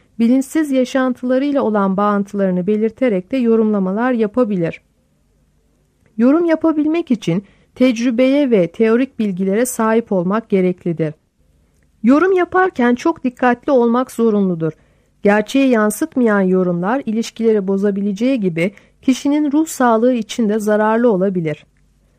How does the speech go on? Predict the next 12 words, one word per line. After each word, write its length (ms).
Uygulamaya 640
ilişkin 640
ilke 420
ve 100
teknikler. 800
Danışman 540
görüşmenin 640
başlatılması, 880
yürütülmesi 840
ve 120
sonuçlandırılması 1080
sırasında 680